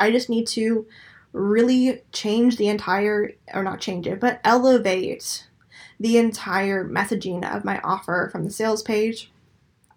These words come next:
then the sales page sexification offer is gonna be perfect for you. This is for someone who just knows that they want to feel pride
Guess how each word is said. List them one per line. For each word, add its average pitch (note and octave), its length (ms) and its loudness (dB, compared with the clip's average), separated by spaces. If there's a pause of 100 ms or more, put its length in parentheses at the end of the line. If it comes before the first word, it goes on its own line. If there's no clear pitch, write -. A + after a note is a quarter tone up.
(160)
then G#3 200 0
the A3 80 2
sales A3 320 -2
page A#3+ 400 2 (400)
sexification A3 760 0
offer G#3+ 300 2
is B3+ 100 2
gonna A3+ 140 0
be A#3 100 4
perfect A3+ 320 -4
for G#3+ 140 0
you. A#3 260 2
This G#3 160 -4
is G#3 80 -8
for G#3 120 -2
someone A3 380 0
who G#3 200 4
just A3+ 200 -2
knows G#3 520 -2
that F#3+ 260 -6 (320)
they G#3+ 160 4
want G3 340 0 (260)
to A#3+ 100 4
feel B3 300 2 (100)
pride B3+ 840 0